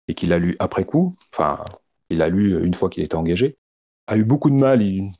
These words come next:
en gros, il dit, les soixante premières pages, j'ai eu beaucoup de mal à rentrer dans l'histoire, à, à me familiariser avec l'univers. Donc c'est pour ça qu'il a tenu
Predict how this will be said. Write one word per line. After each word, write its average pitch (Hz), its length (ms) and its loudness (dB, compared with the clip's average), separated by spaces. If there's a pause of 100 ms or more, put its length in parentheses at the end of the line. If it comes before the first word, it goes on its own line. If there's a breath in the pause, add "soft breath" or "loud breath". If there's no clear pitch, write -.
(160)
en 101 120 -8
gros, 113 240 2
il 104 60 -2
dit, 101 120 0
les 107 140 0
soixante 104 320 -4
premières 107 260 -2
pages, 113 220 2
j'ai 95 60 -6
eu 85 40 -8
beaucoup 117 220 -2
de 117 40 2
mal 110 140 2
à 104 60 2
rentrer 98 320 -4
dans 95 80 -2
l'histoire, 117 560 0
à, 92 360 0 (120)
à 98 40 -6
me 98 60 -4
familiariser 107 540 2
avec 110 160 0
l'univers. 98 420 0
Donc 87 160 -6
c'est - 80 -4
pour - 180 -4
ça 127 140 0
qu'il 104 160 -2
a 90 80 0
tenu 135 540 2